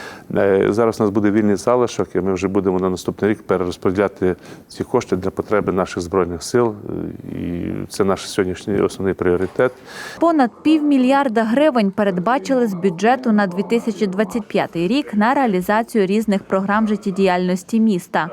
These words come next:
Speaker 1: Що стосується будівництва садочку, ми ж заплану-, запроектували, і там ведеться будівництво по вулиці Івана Франка. Звичайно, воно призупинено зараз, тому що, е, ми не можемо залучити підрядників.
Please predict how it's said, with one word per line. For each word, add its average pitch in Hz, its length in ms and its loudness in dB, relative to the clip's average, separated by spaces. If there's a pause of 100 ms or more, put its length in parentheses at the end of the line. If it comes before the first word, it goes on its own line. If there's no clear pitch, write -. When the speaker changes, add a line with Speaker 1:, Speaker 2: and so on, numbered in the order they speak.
Speaker 1:
Що - 200 -4
стосується 117 440 0
будівництва 104 440 2
садочку, 101 600 0
ми 95 200 0
ж 90 160 -12
заплану-, 95 640 0
запроектували, 95 1400 0
і 87 100 -8
там 85 220 -2
ведеться 90 340 0
будівництво 90 520 -2
по - 140 -6
вулиці 90 360 -2
Івана 90 260 -2
Франка. 98 520 -2 (460)
Звичайно, 92 460 -4
воно 90 160 -2
призупинено 95 680 -2
зараз, 87 240 0
тому 92 240 -6
що, - 420 0
е, - 40 -4 (280)
ми 98 160 -2
не 98 80 0
можемо 92 300 -2
залучити 90 460 -2
підрядників. 101 760 -2